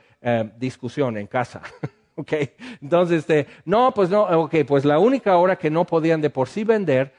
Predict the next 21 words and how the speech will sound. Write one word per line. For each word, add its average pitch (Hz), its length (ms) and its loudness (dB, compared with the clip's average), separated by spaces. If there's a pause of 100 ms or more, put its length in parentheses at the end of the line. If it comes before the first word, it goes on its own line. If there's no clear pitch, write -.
(140)
nos 143 180 -2
lo 143 140 0
dieron. 139 380 0 (100)
A 120 140 -2
las 127 180 -2
nueve 190 280 2
de 208 100 2
la 170 200 0
noche 170 280 -2
del 151 100 2
domingo 147 560 0 (160)
apagaban 185 760 0
la 175 120 2
emisora 156 580 -2
a 127 80 0
las 123 220 -2
diez 135 420 -4
con 117 180 -8
el 123 140 -2
himno 147 220 -2
nacional. 127 560 -6